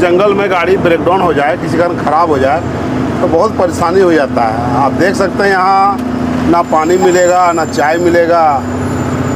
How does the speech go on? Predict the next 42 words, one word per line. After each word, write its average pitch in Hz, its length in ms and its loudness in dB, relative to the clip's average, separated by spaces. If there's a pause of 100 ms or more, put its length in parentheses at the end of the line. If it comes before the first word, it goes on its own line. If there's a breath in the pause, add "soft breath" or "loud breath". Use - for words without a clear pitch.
(200)
कुछ 240 160 0
नहीं 226 140 2
मिल 208 160 2
सकता 170 320 -2
है। 180 200 -2 (560)
वही 175 240 4
एक 226 120 2
बार 220 140 2
बताए 208 340 0
थे 208 100 0
अपना 202 220 0
एक 202 160 -4
पुराना 185 260 0
वीडियो 190 280 2
में 196 120 0
कि 190 80 0
ड्राइवर 180 460 0 (360)
पानी 185 320 2
मांगता 170 320 -2
है 175 80 0
तो 127 80 -6
पानी 156 240 2
हेल्प 151 320 -2
करते 156 240 0
हैं। 147 180 -2 (600)
ये - 80 -2
देखिए, 135 340 2
सामने 139 320 0
गाड़ी 131 260 2
खड़ा 135 220 -2
है, 143 80 -2
ब्रेकडाउन 127 440 0
है 165 100 0 (120)
जंगल 123 300 2
में। 175 140 2
ये - 1040 -2
देखिए, 120 180 2
अब 120 100 -2
गाड़ी 139 240 0
जैसे 165 180 2
ब्रेकडाउन 170 420 2
है 165 300 -2